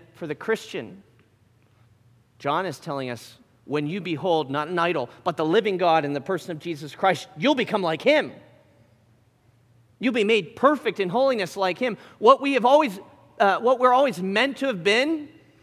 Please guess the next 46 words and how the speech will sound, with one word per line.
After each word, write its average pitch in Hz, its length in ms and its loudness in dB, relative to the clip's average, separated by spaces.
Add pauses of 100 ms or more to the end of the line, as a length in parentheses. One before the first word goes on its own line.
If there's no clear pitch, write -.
(340)
what 202 180 0
we 208 80 -2
can't 254 340 -2
see 254 200 -6
right 214 180 4
now, 233 220 4
"Beloved, 214 420 2
we're 220 140 4
God's 214 260 2
children 208 380 0
now, 196 240 4
but 208 280 0 (440)
what 208 180 4
we 202 120 0
will 226 200 6
be 240 140 -4
has 208 200 -2
not 214 220 -2
yet 208 160 -2
appeared," 214 380 -4
right? 220 120 2
We're 202 120 0
not 214 180 0
perfect 247 420 -2
in 226 120 -4
holiness 233 500 -4
yet, 254 160 -2
but 208 140 0
when 208 180 -2
we 180 120 -2
see 262 360 -6
him, 254 140 -2
we'll 208 120 2
be 190 200 -2
made 208 360 0 (200)
like 196 320 2
him. 220 200 -4
We'll 196 140 0
become 247 640 -2 (200)
what 220 240 4
we 214 140 -2
behold. 170 680 0 (460)
Or 196 160 0
what 202 160 2
do 185 100 -4
we, 180 200 -4